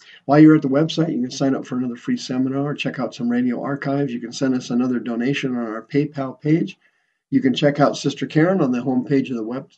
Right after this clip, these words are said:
website. She loves to work with born-again Christians, uh, listing your home for sale. And thank you for your wonderful referrals last year.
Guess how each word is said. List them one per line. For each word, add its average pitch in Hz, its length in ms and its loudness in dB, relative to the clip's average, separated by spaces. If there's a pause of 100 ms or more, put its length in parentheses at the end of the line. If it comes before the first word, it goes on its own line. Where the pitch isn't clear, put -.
(120)
website. 147 540 0
She 135 140 -2
loves 123 260 0
to 127 60 -2
work 120 240 -2
with 113 160 -14
born-again 120 480 -2
Christians, 147 580 2 (840)
uh, 120 80 -14
listing 131 440 0
your 117 200 -4
home 127 460 -2 (340)
for 113 180 -12
sale. 160 520 -6 (340)
And 113 200 -16
thank 127 220 -6
you 131 80 -2
for 117 200 -10
your 113 180 -14
wonderful 127 400 -10
referrals 117 560 -12
last 113 320 -14
year. 107 240 -12